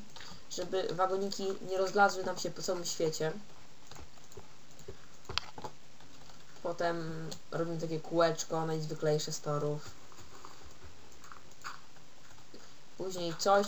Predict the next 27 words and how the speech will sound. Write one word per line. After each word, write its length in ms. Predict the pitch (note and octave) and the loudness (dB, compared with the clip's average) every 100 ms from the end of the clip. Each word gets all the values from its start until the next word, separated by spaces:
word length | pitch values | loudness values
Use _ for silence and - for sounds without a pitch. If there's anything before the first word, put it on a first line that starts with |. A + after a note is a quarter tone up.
| - | 2
żebyśmy 300 | - E3 E3+ | 0 -2 0
mogli 420 | E3 E3+ E3+ F3 - | 0 0 2 2 2
wrzucać 360 | D#3+ F3 F3+ D#3+ | -2 -2 0 2
tam 220 | E3 D#3+ | 2 2
wagoniki 440 | D#3+ E3+ F3 D#3+ | 2 2 0 -2
bez 180 | D3+ D#3 | 0 0
problemu. 560 | - D3+ D#3 D3+ D3+ D#3+ - - - - - - - - - - - - | 0 -2 0 2 2 0 -4 -8 -8 -6 -6 -6 -6 -6 -6 -6 -6 -4
Bo 100 | D#3+ | 0
tak 140 | D#3 | 0
cały 180 | - F3 | 2 2
czas 200 | F#3+ F#3 | 2 0
ciężko 420 | - F#3+ F3+ - | 4 2 2 -4
klikać 340 | - F#3 F3+ E3+ | -2 0 0 0
na 100 | E3 | 0
tory, 440 | F#3+ G3 F#3+ G3 - | 2 2 0 -2 -4
ponieważ 500 | F3 E3+ E3 - - | -4 -2 -2 -2 -4
one 300 | E3+ E3+ E3 | -2 -2 -2
się 100 | E3 | -2
zasłaniają 520 | E3 E3 E3 D#3+ D#3 | -2 0 0 2 0
sobą 400 | - D#3+ D#3 D3+ | 0 -2 0 -2
i 420 | D3 - - - - - - - - - - - - - - - - - - | -2 -4 -6 -6 -8 -8 -6 -6 -6 -6 -6 -8 -8 -6 -6 -6 -6 -6 -4
co 80 | E3+ | -2
sami 280 | E3+ F#3 E3+ | 0 2 2
będziecie 280 | D#3+ D#3 D#3+ | 0 0 0
próbować, 400 | D#3 D#3 D#3+ D#3 | 0 2 2 2
to 80 | |
zobaczycie. 640 | D3 D3+ D3+ D3+ - D#3 D#3+ | 0 0 -2 -4 -4 -2 -2